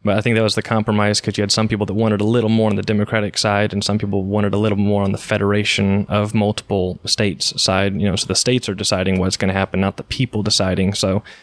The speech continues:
to compromise, I think they kinda just went with both. So, anywho, we're talking about vigilantism,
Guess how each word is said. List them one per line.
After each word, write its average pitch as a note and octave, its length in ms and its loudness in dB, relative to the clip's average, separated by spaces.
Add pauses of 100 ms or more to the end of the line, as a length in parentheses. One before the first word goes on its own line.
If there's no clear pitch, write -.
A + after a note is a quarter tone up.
(140)
to - 80 -4
compromise, G2 540 0
I - 20 -6
think G2 200 -6
they F#2+ 80 -6
kinda F#2+ 200 -2
just - 180 -6
went - 120 -2
with - 160 -4
both. - 320 -4 (260)
So, - 240 -4 (320)
anywho, A#2+ 680 0 (320)
we're D3 60 -2
talking C#3 300 0
about A#2 260 0
vigilantism, A2+ 1120 0